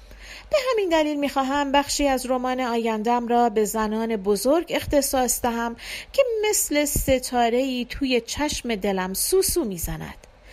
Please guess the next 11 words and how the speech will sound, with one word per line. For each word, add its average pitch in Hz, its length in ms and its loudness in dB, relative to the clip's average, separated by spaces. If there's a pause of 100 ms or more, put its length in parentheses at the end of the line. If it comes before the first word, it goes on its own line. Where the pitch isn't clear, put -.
(360)
چه - 240 2
کسی 254 280 -2
می‌تواند 202 680 -2
منکر 220 360 -2
این 240 300 -4
باشد 220 360 0 (320)
که 285 140 2
داستانی 262 840 0
را 247 120 2
آغاز 220 500 -2
کردم 208 500 -4